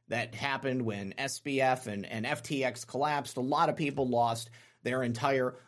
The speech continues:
life savings. S B F is looking at many, many, many, many, many, many years behind bars. And the people who worked for him, uh, the people who broke the law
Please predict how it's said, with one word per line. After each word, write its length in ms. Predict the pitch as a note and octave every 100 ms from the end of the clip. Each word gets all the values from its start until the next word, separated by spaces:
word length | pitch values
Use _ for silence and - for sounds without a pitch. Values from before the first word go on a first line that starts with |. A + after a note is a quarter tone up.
| -
life 360 | A#2+ A#2 A#2 A#2
savings. 640 | - - C#3+ A2 E2+ - - _ -
S 240 | F#3+ A#3+
B 300 | - A3 A3
F 320 | E3+ C#3 - -
is 240 | B2+ B2+ C#3
looking 420 | D#3 D#3 D3 C#3+
at 320 | B2+ B2 A#2+ -
many, 840 | A#2 A2+ B2 C3+ D3+ G#3 G3+ C#3+
many, 400 | A2+ C#3 D#3+ C#3+
many, 300 | C#3 C#3 C#3
many, 260 | C3 B2+
many, 280 | B2 A#2+ A#2+
many 420 | A#2 A2+ A#2+ C3+ B2+
years 340 | A2 G2+ G2+
behind 380 | G2+ G#2 F2 F#2
bars. 320 | D2 A1 - - - - -
And 360 | C#3+ C#3+ C3+ B2+
the 60 |
people 300 | A#2+ F3 F3+
who 80 | E3
worked 260 | E3 F3 -
for 140 | B2+
him, 260 | A2 G2+ G2+ - _ -
uh, 320 | A#2 A#2 A#2
the 120 | A2+
people 280 | A2+ D#3 C#3+
who 160 | C#3 C#3
broke 300 | B2+ D3 D3
the 80 |
law 320 | D3+ C#3 B2